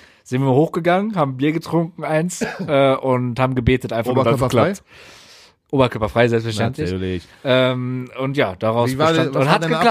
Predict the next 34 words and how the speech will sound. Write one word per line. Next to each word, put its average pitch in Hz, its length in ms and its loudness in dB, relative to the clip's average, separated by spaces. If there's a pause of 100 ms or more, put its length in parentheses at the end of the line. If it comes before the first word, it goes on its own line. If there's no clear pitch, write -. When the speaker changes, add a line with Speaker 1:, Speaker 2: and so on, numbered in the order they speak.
Speaker 2:
Abschluss-, 151 120 -10
was 131 140 -4
war 156 80 0
deine 147 160 -4
Abschlussnote? 175 580 -6 (280)
Speaker 1:
Äh, 113 340 -2
stand 139 220 -2
eine 139 120 -2
zwei 127 260 2
davor, 98 400 0
genau, 107 260 0
weiß 123 160 2
ich 135 100 -10
gar 131 120 -4
nicht 123 140 -6
mehr, 127 120 -4
aber 110 140 0
war 120 180 4
nicht 110 220 -4
schlecht. - 440 -6
Speaker 2:
Aber - 100 -8
Speaker 1:
Also 95 100 -2
Speaker 2:
ihr 101 60 2
Speaker 1:
war 104 100 4
Speaker 2:
hattet 98 140 -2
Speaker 1:
okay. - 100 -2
Speaker 2:
auch - 20 -8
ke-, 160 140 -8
ihr 139 60 -2
hattet 147 180 -10
keinen 143 200 -4
praktischen 127 440 -12
Teil, 98 260 -8
oder? 170 180 -6